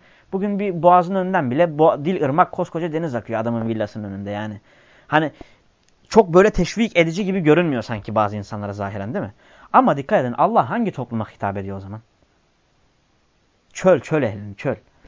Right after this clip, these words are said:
Adam ırmak duyduğu zaman bitiyor, ölüyor, eriyor yani. Anlatabiliyor muyum? Bak hep o, onların sevdiği şeyler. Bal.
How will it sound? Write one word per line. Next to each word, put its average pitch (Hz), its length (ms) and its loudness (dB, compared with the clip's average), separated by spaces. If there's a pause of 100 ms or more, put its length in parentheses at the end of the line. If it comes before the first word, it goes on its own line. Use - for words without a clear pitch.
(440)
Adam 190 320 6
ırmak 175 340 0
duyduğu 180 200 0
zaman 185 380 0
bitiyor, 143 400 2
ölüyor, 147 320 4
eriyor 131 340 4
yani. 95 260 -6 (880)
Anlatabiliyor 196 440 -2
muyum? 151 60 2
Bak 151 160 2
hep 262 200 6
o, 233 100 8
onların 196 480 2
sevdiği 180 420 -2
şeyler. 110 400 -4 (580)
Bal. 120 380 6